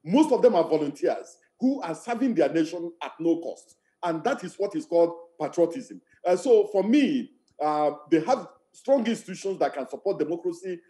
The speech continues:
They also believe that democracy is not a finished product, uh, that it is a work in progress. And there are also volunteers who are ready,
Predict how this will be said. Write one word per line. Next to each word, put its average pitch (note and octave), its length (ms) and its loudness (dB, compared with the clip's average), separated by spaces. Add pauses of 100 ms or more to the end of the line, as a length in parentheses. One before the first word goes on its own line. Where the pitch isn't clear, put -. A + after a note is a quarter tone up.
(200)
They D#3 100 4
also G3+ 320 2
believe F3 380 2
that D#3 160 2
democracy A3 420 -4
is F3+ 120 -12
not F3+ 160 -2
a C3+ 60 0
finished E3 340 -8
product, C#3+ 340 -6 (240)
uh, C3+ 60 -2
that D3+ 220 0
it D3 140 -14
is C3+ 140 -16
a D3+ 80 4
work F#3 240 0
in C#3 120 -2
progress. A2+ 440 -4 (240)
And G3 160 -2
there G3 100 2
are G#3+ 40 0
also A#3 340 0
volunteers E3 680 0 (200)
who C4+ 300 2
are D#3 200 0
ready, G#3 440 -4